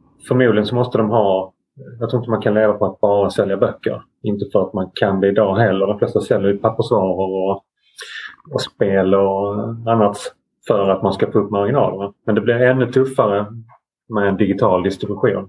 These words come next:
eh, när, när färre människor faktiskt kommer att köpa pappersböcker. Å andra sidan så kommer kanske de pappersböcker som säljs att vara mer av karaktären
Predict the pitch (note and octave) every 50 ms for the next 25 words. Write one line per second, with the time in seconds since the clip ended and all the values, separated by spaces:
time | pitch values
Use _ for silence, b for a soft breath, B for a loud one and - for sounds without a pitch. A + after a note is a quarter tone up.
0 | - - _ _ _ - G#2 G2+ G#2 G#2 - G#2+ G2+ G2+ G2+ G2+ - _ _ _
1 | B B B B B B B B B B G2+ G2+ - - A#2+ G2 F2+ F2 G2 F#2+
2 | G#2+ A2+ A#2 A2+ - - - G#2+ G2+ - - - - G2 F#2 G2 G2 - G#2+ -
3 | - - - - A#2+ A2+ B2 - - - A#2 A#2 _ - A#2 - _ _ _ _
4 | - - - _ - E3+ F#3 D3+ A2 G2+ G2+ G2+ - D#3 D#3+ D#3 C#3+ C#3+ C#3+ B2+
5 | - - C3 B2 B2 B2 C3 B2 B2 - C3 B2+ A2+ A#2+ B2+ A#2+ - C3+ C3+ -
6 | A2 G2+ - - - A2 G2+ - - - B2+ G#2 G2 G2+ G#2 - - A2 G#2 -
7 | A2 G#2+ G#2 G2+ G#2 G#2 A2 A#2+ A#2+ G#2+ G2 F#2+ F#2+ G2 F#2+ - - G#2+ G#2 G#2+
8 | G#2 - - C3+ A#2+ G#2+ G#2 G#2 G#2 G#2 G#2+